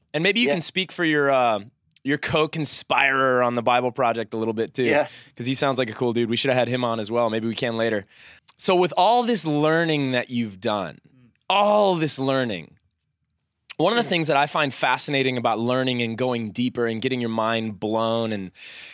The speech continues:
Speaker 1: having these really cool experiences where something new opens up to you is it's like learning itself is also a process of unlearning
Speaker 2: Mm,
Speaker 1: or, or,
Speaker 2: mm-hmm.
Speaker 1: or letting, you know, old
Speaker 2: Yeah.
Speaker 1: assumptions down. Could you talk a little, with
Speaker 2: Yeah.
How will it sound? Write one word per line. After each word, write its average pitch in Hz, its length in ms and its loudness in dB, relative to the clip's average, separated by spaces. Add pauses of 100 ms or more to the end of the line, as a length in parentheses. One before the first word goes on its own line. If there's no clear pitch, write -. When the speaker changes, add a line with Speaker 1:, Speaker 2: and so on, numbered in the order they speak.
(160)
Speaker 1:
having 147 280 2
these 113 180 -2
really 135 420 0
cool 123 260 0
experiences 120 680 -2
where 113 120 -2
something 120 460 -4
new 123 260 2
opens 113 340 -4
up 123 180 -2
to 127 100 -6
you 104 240 -2
is 120 180 -4
it's - 240 -12
like 131 320 0
learning 185 520 0
itself 156 460 -2
is 123 200 -6
also 135 400 0
a 120 40 0
process 120 480 -2
of 107 140 -4 (100)
unlearning 95 760 -2 (580)
Speaker 2:
Mm, 113 300 -8
Speaker 1:
or, 127 280 2
or, 123 180 2
Speaker 2:
mm-hmm. 127 100 -2
Speaker 1:
or 123 80 2
letting, 135 480 0 (140)
you 127 100 -4
know, 131 140 0
old 135 240 2
Speaker 2:
Yeah. 127 80 2
Speaker 1:
assumptions 131 480 0
down. 131 300 0
Could 160 180 -2
you 269 60 0
talk 208 300 -2
a 214 40 0
little, 202 180 -2
with 156 160 -4
Speaker 2:
Yeah. 170 80 -2